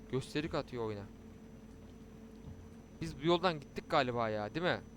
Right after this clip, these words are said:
Galiba gitmiştik bu yoldan. Yanlış hatırlamıyorsam gitmiştik. Tüh be. Yeni yer açacağım ben ya. Güzel bir yer açacağım. İstanbul falan, Çanakkale,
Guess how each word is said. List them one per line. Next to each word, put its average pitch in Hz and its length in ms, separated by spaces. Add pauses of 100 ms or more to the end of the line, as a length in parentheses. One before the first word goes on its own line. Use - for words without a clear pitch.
(260)
Galiba 165 460
gitmiştik 151 400
bu 120 40
yoldan. 107 280 (100)
Yanlış 147 240
hatırlamıyorsam 165 560
gitmiştik. - 360 (1500)
Tüh 147 100 (100)
be. 101 240 (880)
Yeni 185 180
yer 233 140
açacağım 170 360
ben 135 100
ya. 127 160
Güzel 147 320
bir 170 60
yer 180 80
açacağım. 143 280
İstanbul 160 420
falan, 156 280
Çanakkale, 143 560